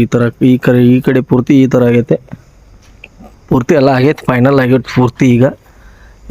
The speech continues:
ನಾಳೆ ಒಂದು ಕೋಟ್ ಹೊಡಿಬೋದು ಗಾಡಿ ಮಾತ್ರ ನನಗೆ, ಯಾಕಂದ್ರೆ ಮುಂದೆ ಅದಿಲ್ಲ ಕರೆಕ್ಟ್ ಕಾಣತ್ತೆ. ನೀವು ವಿಡಿಯೋದಾಗ ಹೆಂಗೆ ಕಾಣೋದು ಗೊತ್ತಿಲ್ಲ.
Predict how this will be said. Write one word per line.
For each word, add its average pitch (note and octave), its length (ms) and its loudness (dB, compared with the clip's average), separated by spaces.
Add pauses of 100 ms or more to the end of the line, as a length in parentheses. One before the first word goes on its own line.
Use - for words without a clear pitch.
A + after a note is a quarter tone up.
(140)
ನಾಳೆ C3+ 240 2
ಒಂದು B2 160 0
ಕೋಟ್ B2+ 220 -2
ಹೊಡಿಬೋದು B2 400 2 (440)
ಗಾಡಿ A#2+ 200 2 (120)
ಮಾತ್ರ B2+ 180 -2 (120)
ನನಗೆ, B2 320 2 (100)
ಯಾಕಂದ್ರೆ B2+ 300 0 (100)
ಮುಂದೆ C#3+ 240 2
ಅದಿಲ್ಲ C3 320 2
ಕರೆಕ್ಟ್ C3 260 -2
ಕಾಣತ್ತೆ. B2+ 240 -2
ನೀವು C3 140 4
ವಿಡಿಯೋದಾಗ C3+ 300 2
ಹೆಂಗೆ B2+ 160 0
ಕಾಣೋದು B2 280 2
ಗೊತ್ತಿಲ್ಲ. B2+ 260 0